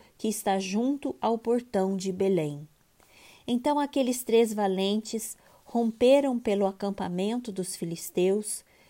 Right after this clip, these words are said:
tiraram água do poço junto ao portão de Belém e a levaram a Davi. Ele não a quis beber, mas a derramou como libação ao Senhor, e disse: "Longe de mim, ó Senhor,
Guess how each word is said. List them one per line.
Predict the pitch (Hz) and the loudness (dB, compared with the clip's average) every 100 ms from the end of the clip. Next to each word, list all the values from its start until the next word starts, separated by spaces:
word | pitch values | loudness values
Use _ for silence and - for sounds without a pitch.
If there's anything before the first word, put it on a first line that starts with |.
| _ | _
tiraram | - 226 240 269 277 262 | -6 0 2 2 0 -2
água | 262 247 220 | -2 0 -2
do | 202 | -2
poço | 202 - 214 247 240 202 | -6 0 2 2 0 -6
junto | 185 247 269 | -6 -4 -4
ao | 240 | -4
portão | 226 208 208 240 277 | 0 -2 -2 -4 -2
de | 285 233 | -4 -4
Belém | 185 170 165 175 196 220 _ _ _ _ - - | -4 -4 -2 -2 -2 -8 _ _ _ _ -18 -10
e | 185 | -4
a | - | -2
levaram | 208 226 240 220 220 233 220 | 0 -2 -2 -2 0 -2 -4
a | 220 | -4
Davi. | 214 226 202 165 147 - _ _ _ _ - | -2 -2 -2 -4 -6 -8 _ _ _ _ -2
Ele | 240 240 | 0 0
não | 247 226 220 | 0 0 -2
a | |
quis | 214 220 190 | -4 -4 -4
beber, | - 190 170 160 160 - - - _ | -2 -4 -2 -4 -4 -10 -20 -20 _
mas | 180 185 | -2 0
a | 190 | 0
derramou | 185 190 190 175 175 185 220 | 0 -2 -2 -2 0 2 2
como | - 208 190 | -2 -2 0
libação | 226 233 254 - - 185 185 185 | 0 0 -2 -4 -4 -2 -2 -2
ao | 175 180 | -2 -2
Senhor, | 180 208 202 180 151 151 - _ _ | -4 -6 -4 -4 -4 -8 -14 _ _
e | - 214 | -2 -2
disse: | 170 180 170 - 165 - - - | 0 0 -2 -4 -10 -14 -20 -6
"Longe | 190 214 262 247 262 | 2 4 4 2 0
de | 254 | 0
mim, | 240 208 185 | 0 2 0
ó | 165 | -4
Senhor, | - 175 165 151 156 | -6 -8 -6 -6 -8